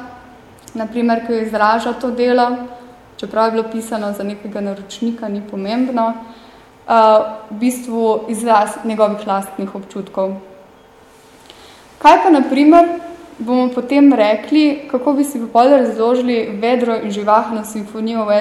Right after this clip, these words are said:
S-duru, ki je nastala v istem letu kot ta mračna simfonija v G-molu? V letu, za katerega pravijo biografi, da je bilo celo depresivno in samotno.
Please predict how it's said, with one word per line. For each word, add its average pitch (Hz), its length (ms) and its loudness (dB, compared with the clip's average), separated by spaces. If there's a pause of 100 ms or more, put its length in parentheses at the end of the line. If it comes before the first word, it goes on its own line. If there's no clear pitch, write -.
S-duru, 269 460 2 (340)
ki 254 100 -4
je 233 60 -2
nastala 247 420 2
v 262 140 0
istem 285 300 -4
letu 269 400 -2 (680)
kot 220 100 -8
ta 226 120 0
mračna 214 440 -2
simfonija 220 520 -6
v 220 80 -6
G-molu? 220 500 -4 (920)
V 226 80 -6
letu, 277 360 0
za 240 100 -4
katerega 247 400 -2
pravijo 233 400 0
biografi, 220 560 -2
da 208 80 -6
je 208 60 -6
bilo 226 160 -4
celo 233 400 -2
depresivno 208 920 -6
in 208 80 -8
samotno. 247 580 -4